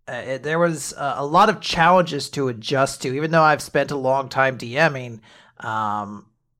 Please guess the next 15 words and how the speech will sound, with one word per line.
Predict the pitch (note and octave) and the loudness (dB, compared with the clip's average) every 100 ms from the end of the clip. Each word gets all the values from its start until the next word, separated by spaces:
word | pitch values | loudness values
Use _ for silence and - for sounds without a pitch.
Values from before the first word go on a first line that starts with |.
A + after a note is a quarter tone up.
| _ | _
there's | C3 A#2+ | -10 -8
a | B2+ | 0
lot | C3+ C3+ | 0 0
of | |
challenges | - C3+ C3 B2+ | 0 0 0 -4
to | - A#2+ | -8 -8
adjust | A#2 B2+ - | -8 -10 -10
to, | - A#2 | -10 -10
to | A2+ - A#2+ A2+ | -10 -12 -10 -10
D | A2+ A#2+ A#2 | -12 -14 -12
Ming | A#2+ A2+ A2 G2+ _ | -12 -14 -16 -20 _
Dice | A#2+ B2+ - | -6 -4 -6
Funk | - A#2+ A#2 - - - | 0 0 -2 -10 -20 -18
in | B2 | -18
particular, | G#2 - D#3 E3 C3 A2 G#2 | -16 -8 -6 -6 -10 -10 -10